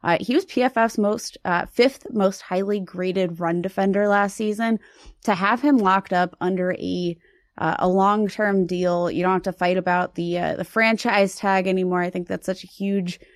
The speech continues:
huge part. And, I mean, let's talk about what they did offensively. They signed Kenny Golladay, which, uh, Kenny Golladay got himself paid eighteen million dollars a year for a wide receiver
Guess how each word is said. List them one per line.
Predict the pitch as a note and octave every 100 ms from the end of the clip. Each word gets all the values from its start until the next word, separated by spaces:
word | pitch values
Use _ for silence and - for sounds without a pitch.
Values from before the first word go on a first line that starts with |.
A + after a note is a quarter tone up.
| _ _
huge | - A3 A#3 G3+ - _
part. | A3 G#3+ F#3+ -
And, | F#3+ F3+ - _ - _ _ -
I |
mean, | G#3+ G#3
let's | G#3+ -
talk | B3+
about | B3
what | A#3+ A#3+
they |
did | G#3 G#3
offensively. | F#3 F3+ G3 G3 F3+ E3+
They | E3 F3
signed | - F#3+ A3
Kenny | - - F#3+ G#3+
Golladay, | F#3+ F#3+ G3+ F3+ F3
which, | F3+ F3+ - _ _ _ -
uh, | - -
Kenny | G3+ B3
Golladay | A#3 G3 G#3 G3+ F#3+
got | F#3 F#3+ F#3+
himself | G3 F#3 F#3 F3 -
paid | - F#3+ F#3 F3
eighteen | - G#3+ - A#3+
million | G3 F#3 F#3+
dollars | F#3 F#3 F#3+ F#3
a |
year | F3 F3+
for | F3+
a | F3
wide | F3+ F3
receiver | F3+ - F3+ F3 F#3